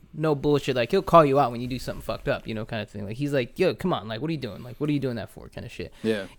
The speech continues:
Speaker 1: In the, in a good way, right? Like, he's always like, "There's no real point of being, like, upset or trying to do some dumb shit, whatever. Like, let's just have a good day, whatever."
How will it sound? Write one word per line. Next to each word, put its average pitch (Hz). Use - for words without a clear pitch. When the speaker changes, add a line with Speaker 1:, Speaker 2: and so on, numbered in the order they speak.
Speaker 1:
In 165
the, 151
in 165
a 151
good 196
way, 110
right? 135
Like, 131
he's 156
always 156
like, 156
"There's 160
no 175
real 170
point 170
of 143
being, 151
like, 123
upset 165
or 127
trying 147
to 135
do 143
some 127
dumb 147
shit, 151
whatever. 147
Like, 123
let's 160
just -
have 135
a 147
good 147
day, 160
whatever." -